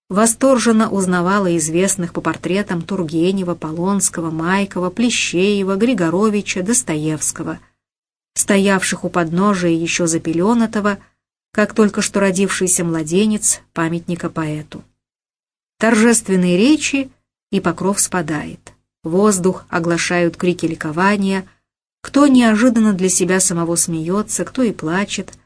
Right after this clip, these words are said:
Потом торжества перенеслись в зал Благородного собрания. Сноска. Сейчас колонный зал Дома Союзов. За огромным столом,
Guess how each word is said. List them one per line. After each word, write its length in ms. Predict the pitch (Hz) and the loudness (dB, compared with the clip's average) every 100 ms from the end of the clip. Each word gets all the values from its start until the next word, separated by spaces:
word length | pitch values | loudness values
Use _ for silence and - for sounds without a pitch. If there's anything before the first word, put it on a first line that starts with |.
| _ _ _ _ _ _ | _ _ _ _ _ _
Потом 380 | 196 220 330 349 | -2 2 4 4
торжества 580 | 311 226 214 208 208 277 | 4 2 2 0 0 2
перенеслись 720 | 254 202 180 - 180 220 - - | 2 2 0 0 2 0 0 -4
в 100 | 160 | -6
зал 320 | 151 170 202 | -2 0 0
Благородного 580 | 175 170 165 165 180 190 | -2 -2 0 -2 -2 -2
собрания. 760 | 196 180 160 151 151 165 175 190 _ _ _ _ - | -2 -4 -4 -4 -4 -8 -12 -16 _ _ _ _ -4
Сноска. 600 | - 180 160 - - - - _ _ - | -2 -2 -2 -4 -6 -14 -16 _ _ -10
Сейчас 720 | - 185 180 190 233 - - - | -2 -2 0 0 2 2 -2 -2
колонный 560 | 175 170 208 214 185 | -2 2 2 2 0
зал 320 | 160 165 185 | 0 0 0
Дома 260 | 170 160 156 | -2 -2 0
Союзов. 640 | 160 180 160 156 - - _ _ _ _ _ _ _ _ _ - | -2 -2 -4 -6 -8 -12 _ _ _ _ _ _ _ _ _ -6
За 240 | 175 196 | 0 2
огромным 440 | 185 208 214 196 190 | 4 4 4 2 0
столом, 580 | - 180 226 269 175 | -2 -2 0 0 -2